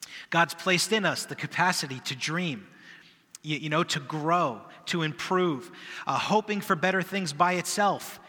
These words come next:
is not discontentment. Jesus, uh, several times asked the disciples to look forward to better things. So what is it then? What is dis-, what makes it discontentment? When we are bitter about the present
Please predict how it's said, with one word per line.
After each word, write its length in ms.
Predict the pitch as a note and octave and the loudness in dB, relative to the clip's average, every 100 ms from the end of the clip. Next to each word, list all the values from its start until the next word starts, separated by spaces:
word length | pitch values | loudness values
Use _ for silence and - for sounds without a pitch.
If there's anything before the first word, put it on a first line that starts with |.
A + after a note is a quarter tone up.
| - | -6
is 180 | D#3 D3+ | -4 -4
not 380 | D#3 E3 F3+ C#3+ | 2 4 4 0
discontentment. 800 | E3 - E3+ D#3 G3 G3+ C3+ A#2 | -2 -2 -4 -2 -2 -2 -6 -4
Jesus, 540 | D3 F3+ F3+ F3 - - - - - | -2 0 0 -2 -2 -4 -16 -14 0
uh, 160 | D#3+ D3+ | 0 0
several 360 | - - B3 G#3+ | 0 2 4 2
times 400 | E3 D3 B2+ A#2+ - | 0 -2 -2 -4 4
asked 380 | E3 E3+ - | 4 4 0
the 80 | D#3+ | -6
disciples 600 | D3 D3 - G#3 - C3+ | -4 -2 0 0 0 -8
to 120 | - D3 | -8 -2
look 180 | E3+ | -4
forward 400 | - F3 F#3+ D#3+ - | -2 -4 0 -2 -4
to 100 | C3 | -6
better 280 | D3+ F3 | -2 0
things. 500 | E3+ G3+ F#3+ A2 - - - _ - - - - - | 0 -2 -4 -6 -10 -12 -20 _ -20 -18 -18 -12 0
So 200 | G3 E3 - D3 | 2 2 -2 -8
what 160 | C#3+ F3 | 0 4
is 180 | G3 E3+ | 4 2
it 140 | - | -2
then? 180 | C3 B2 | -4 -2
What 160 | C#3+ | 0
is 200 | D#3+ E3+ | 2 2
dis-, 200 | - F3 E3+ | 0 -4 2
what 180 | F3 E3+ | 0 4
makes 320 | F3+ F#3 - | 2 2 0
it 300 | G3 C3 A#2 | -2 -6 -4
discontentment? 800 | E3+ - F3+ D#3+ E3+ F3+ G3 G3+ - - - - | -2 0 -2 -2 -4 -2 -2 -4 -12 -16 -16 -4
When 280 | D#3 E3 D#3 | 0 2 2
we 140 | F#3 | 2
are 200 | E3 C#3+ - - | 4 4 -2 -2
bitter 400 | F3+ G3 A#3+ B3+ - | 0 2 2 0 -4
about 280 | G3 G3+ | 2 2
the 80 | - | 2
present 720 | D#3+ - G3 F#3+ A3+ A#3 - | -6 0 2 2 -2 -4 -8